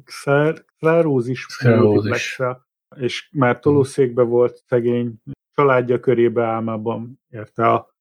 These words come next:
Speaker 1: halált, tehát végül is
Speaker 2: Ja.
Speaker 1: ezzel
Speaker 2: A kétezer-huszonegyben már kapott egy stroke-ot
Speaker 1: Mhm.
Speaker 2: is, a egyik oldala lebénult,
Speaker 1: Mhm.
Speaker 2: beszédnehézségei
Speaker 1: De ne erre,
Speaker 2: volt, tehát
Speaker 1: ne,
Speaker 2: az utolsó két évben
Speaker 1: ne
Speaker 2: már
Speaker 1: erre emlékezzünk, hanem arra,
Speaker 2: Nem, nem.
Speaker 1: hogy Bye Bye Sasha
Speaker 2: Nem.
Speaker 1: című számot ír-,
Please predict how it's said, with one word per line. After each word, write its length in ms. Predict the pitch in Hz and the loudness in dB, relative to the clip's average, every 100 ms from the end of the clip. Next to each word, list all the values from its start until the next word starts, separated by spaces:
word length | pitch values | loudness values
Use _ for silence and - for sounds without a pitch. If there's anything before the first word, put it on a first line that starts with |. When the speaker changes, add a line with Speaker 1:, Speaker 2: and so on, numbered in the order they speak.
| _ | _
Speaker 1:
halált, 380 | 123 117 117 110 | -6 -4 -4 -4
tehát 240 | 113 110 | -4 -2
végül 300 | - 113 117 | 0 2 2
is 140 | 117 120 | 2 0
Speaker 2:
Ja. 60 | |
Speaker 1:
ezzel 320 | 107 123 117 | -2 0 0
Speaker 2:
A 60 | 120 | 0
kétezer-huszonegyben 1160 | - 123 - 107 117 107 113 117 110 104 104 101 | -2 -2 -2 -2 0 0 0 0 2 0 0 0
már 160 | 95 | 0
kapott 420 | - 101 - - | -2 -2 -4 -4
egy 80 | 120 | -10
stroke-ot 640 | - - 120 117 117 127 107 | -8 -2 0 0 0 -2 0
Speaker 1:
Mhm. 40 | 98 | -2
Speaker 2:
is, 400 | - - - - | -2 -6 -10 -10
a 460 | 98 95 95 95 98 | -6 -4 -2 -2 -4
egyik 260 | 95 95 | -4 -2
oldala 360 | 98 90 87 90 | 0 0 0 2
lebénult, 680 | 101 101 101 92 92 92 120 | 2 4 2 2 0 0 -2
Speaker 1:
Mhm. 500 | 123 - _ _ - | -4 -12 _ _ -8
Speaker 2:
beszédnehézségei 760 | 98 - 101 95 90 120 170 214 | -6 -4 -2 -2 -4 -2 0 2
Speaker 1:
De 120 | 208 | 2
ne 60 | |
erre, 200 | 160 147 | 0 2
Speaker 2:
volt, 160 | 143 160 | 2 2
tehát 200 | 156 170 | 0 -2
Speaker 1:
ne, 40 | 98 | -4
Speaker 2:
az 80 | 107 | -6
utolsó 440 | 107 104 - 98 | 0 0 0 -4
két 320 | - 101 95 | 0 0 2
évben 320 | 101 95 95 95 | 2 2 2 2
Speaker 1:
ne 60 | |
Speaker 2:
már 100 | - | 2
Speaker 1:
erre 200 | 143 135 | 2 2
emlékezzünk, 680 | 127 127 131 131 120 120 123 | 0 0 -2 -2 -4 -4 -6
hanem 280 | 127 127 127 | -4 -2 0
arra, 480 | 123 120 117 113 113 | 0 0 0 -2 -4
Speaker 2:
Nem, 100 | 117 | -6
nem. 100 | 107 | -8
Speaker 1:
hogy 180 | 117 107 | -12 -12
Bye 340 | 113 123 123 | -6 -2 0
Bye 260 | 120 120 117 | 0 0 0
Sasha 420 | - 117 117 113 | 0 0 4 4
Speaker 2:
Nem. 220 | 117 123 | 2 2
Speaker 1:
című 360 | 127 120 120 117 | 2 2 0 -4
számot 560 | - 123 117 120 120 | -4 -4 -4 -6 -4
ír-, 200 | 123 117 | -4 -4